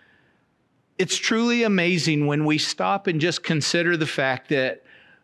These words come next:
<laughs> you know, all of us are messes. You know, we are all afflicted by sin. We are all struggling. We are all in a situation where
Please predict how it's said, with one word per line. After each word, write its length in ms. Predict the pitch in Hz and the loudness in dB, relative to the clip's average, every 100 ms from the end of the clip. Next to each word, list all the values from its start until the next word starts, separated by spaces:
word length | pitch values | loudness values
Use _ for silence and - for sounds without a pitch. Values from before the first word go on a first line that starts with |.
| _ - - | _ -16 -6
<laughs> 320 | - 196 160 - - - | -2 -2 -4 -8 -20 -6
you 100 | - | -2
know, 80 | 151 | 0
all 340 | - 160 277 240 | 0 0 2 0
of 140 | 131 | 0
us 400 | - - - - _ _ _ _ 247 - _ - | -2 -4 -6 -10 _ _ _ _ -18 -18 _ -2
are 160 | 147 151 | 0 2
messes. 720 | 147 160 - 120 101 - - _ _ _ _ _ _ | 0 0 -2 -4 -4 -8 -12 _ _ _ _ _ _
You 80 | 131 | -2
know, 80 | 139 | 0
we 220 | 143 160 | 2 2
are 140 | 156 | 2
all 520 | 143 175 190 190 175 185 | 2 2 0 0 -2 -2
afflicted 720 | 151 - 170 185 - 190 170 | -4 -2 -2 -2 -2 -2 0
by 160 | 139 123 | 0 -2
sin. 600 | - 165 175 185 170 147 _ _ _ _ _ _ | -2 0 0 0 -2 -6 _ _ _ _ _ _
We 160 | - 147 | -2 0
are 180 | 147 143 | 2 2
all 220 | 156 170 | 0 0
struggling. 920 | - - 156 151 156 175 180 170 147 - _ _ _ _ _ _ _ _ - | -4 -4 -2 0 0 0 2 0 -4 -12 _ _ _ _ _ _ _ _ -2
We 180 | 147 160 | 0 2
are 160 | 147 | 2
all 420 | 139 170 180 175 175 | 0 0 0 0 0
in 220 | 160 147 | 0 0
a 80 | 135 | 0
situation 960 | - 175 185 165 165 156 180 160 151 | -2 -2 0 2 0 0 0 0 0
where 400 | 139 135 131 | 2 2 0